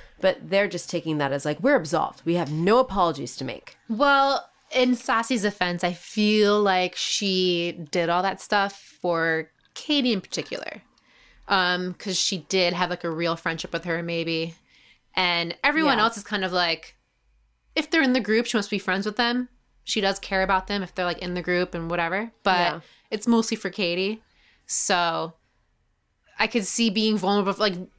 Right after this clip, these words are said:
Speaker 2: vulnerable for her and getting back into the friend group.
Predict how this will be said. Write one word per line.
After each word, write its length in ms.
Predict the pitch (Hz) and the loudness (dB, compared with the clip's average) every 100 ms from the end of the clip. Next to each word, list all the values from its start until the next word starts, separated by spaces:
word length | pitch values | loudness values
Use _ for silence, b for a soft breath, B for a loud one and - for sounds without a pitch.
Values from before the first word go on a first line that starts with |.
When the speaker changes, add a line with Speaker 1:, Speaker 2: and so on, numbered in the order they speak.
| - | -6
Speaker 2:
vulnerable 420 | 214 226 220 208 | 2 4 4 2
for 160 | 208 196 | 2 0
her 340 | 202 208 190 180 | 2 4 4 2
and 420 | 180 175 170 170 - - _ _ _ _ _ _ _ _ _ | 0 0 -2 -6 -10 -12 _ _ _ _ _ _ _ _ _
getting 200 | 220 190 | -2 0
back 180 | 180 175 | 0 -2
into 100 | 165 | -8
the 80 | 185 | -4
friend 260 | 196 202 | -2 -2
group. 260 | 180 170 | -2 -4